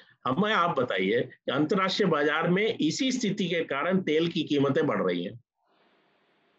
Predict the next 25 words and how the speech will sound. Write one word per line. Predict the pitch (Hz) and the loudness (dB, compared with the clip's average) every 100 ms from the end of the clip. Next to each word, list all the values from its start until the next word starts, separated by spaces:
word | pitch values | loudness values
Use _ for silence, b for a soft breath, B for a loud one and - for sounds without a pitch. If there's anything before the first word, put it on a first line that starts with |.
| _ _ _ _ _ _ _ _ _ 156 | _ _ _ _ _ _ _ _ _ -2
तेल | 185 240 | 2 4
की | 254 202 | 2 0
कीमतें | 180 190 196 185 | 0 0 0 0
जब | 170 | 0
बढ़ | 131 127 156 | 0 0 0
रही | 170 185 | 0 2
हैं | 180 214 220 | 0 -2 -4
और | - - 143 127 | -4 -2 -2 0
रुपए | 139 170 170 | 0 0 -2
की | 165 | -4
कीमत | 147 147 147 151 139 | -2 0 0 -2 -2
डॉलर | 110 127 135 | 0 0 -2
के | 139 | 0
मुकाबले | 127 117 117 120 117 | -2 0 -2 0 2
में | 117 95 | 2 0
गिर | 104 | 0
रही | 107 104 90 | 0 -2 -4
है, | 85 104 180 | -4 -4 -6
तो | - _ - | -10 _ -4
आपके | 143 175 180 175 | 0 0 0 0
ऊपर | 170 175 | 0 0
तो | 190 | 0
डबल | 156 147 170 | 0 0 0
असर | 165 180 160 | 0 -2 -2
है। | 175 | -4